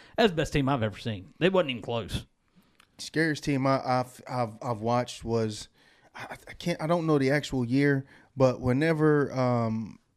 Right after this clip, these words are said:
Speaker 2: uh, Warrick Dunn was at, um, Florida State.
Speaker 1: That was ninety-three.
Speaker 2: Yeah, I, I thought it, I was gonna say ninety-three, but that defense, I think they had
Speaker 1: Uh,
Speaker 2: Derek Brooks, and they just,
Speaker 1: Yep.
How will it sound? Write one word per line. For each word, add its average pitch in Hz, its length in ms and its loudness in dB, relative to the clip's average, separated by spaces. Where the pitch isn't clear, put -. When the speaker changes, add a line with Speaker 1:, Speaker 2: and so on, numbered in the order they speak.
Speaker 2:
uh, 90 440 -8
Warrick 127 360 0
Dunn 131 220 4
was 117 160 0
at, 117 200 2
um, 110 420 -4
Florida 127 280 2
State. 104 320 -2
Speaker 1:
That 123 80 0
was 123 80 2
ninety-three. 117 540 0
Speaker 2:
Yeah, 139 180 4
I, 170 60 2
I - 20 0
thought 208 240 6
it, 160 80 6
I 156 40 4
was 151 160 0
gonna 214 140 6
say 156 140 2
ninety-three, 120 540 0
but 117 300 0
that 156 280 4
defense, 127 720 0
I 139 100 -8
think 147 140 0
they 139 60 0
had 139 140 2
Speaker 1:
Uh, - 20 -6
Speaker 2:
Derek 135 280 4
Brooks, 135 340 4
and 120 120 -4
they 202 60 -2
just, 165 340 4
Speaker 1:
Yep. - 80 -20